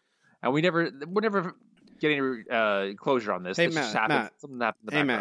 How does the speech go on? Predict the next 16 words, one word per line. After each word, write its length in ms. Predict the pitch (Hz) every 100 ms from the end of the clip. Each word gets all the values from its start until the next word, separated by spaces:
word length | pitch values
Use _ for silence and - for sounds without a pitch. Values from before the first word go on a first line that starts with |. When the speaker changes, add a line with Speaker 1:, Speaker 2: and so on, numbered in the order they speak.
| -
Speaker 2:
Matt, 40 |
can 160 | - 143
I, 240 | 147 147
Speaker 1:
Hmm? 80 | 139 214 _
Speaker 2:
can 120 | - 139
I 240 | 135 135
interject 480 | 131 127 113 104 - -
just 200 | 113 107
for 100 | 117
a 40 | 110
moment, 300 | 110 120 - - _ _ _ -
and 180 | 120 -
with 120 | 117
a, 80 | 107 - _
Speaker 1:
I 120 | 117
Speaker 2:
maybe 120 | 120